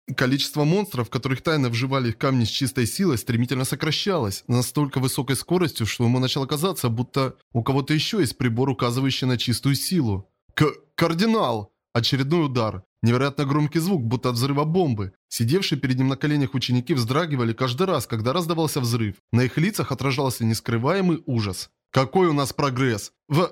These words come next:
всё остановилось на пятидесяти процентах. Камни с чистой энергией обнаружили до того, как они успели изменить тела монстров. Вот чёрт!»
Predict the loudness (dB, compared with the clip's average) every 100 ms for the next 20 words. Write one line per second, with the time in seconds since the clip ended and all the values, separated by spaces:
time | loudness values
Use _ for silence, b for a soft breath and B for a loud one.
0 | -4 -6 -2 0 0 0 0 2 2 2
1 | 0 -4 -2 0 0 -2 -2 -2 0 0
2 | -2 -8 _ -2 2 2 2 -2 0 2
3 | 2 2 0 0 0 0 0 0 0 0
4 | 0 0 0 2 2 2 0 2 2 2
5 | 2 2 0 0 2 2 0 -4 -8 -8
6 | 0 4 4 2 -2 0 0 0 -4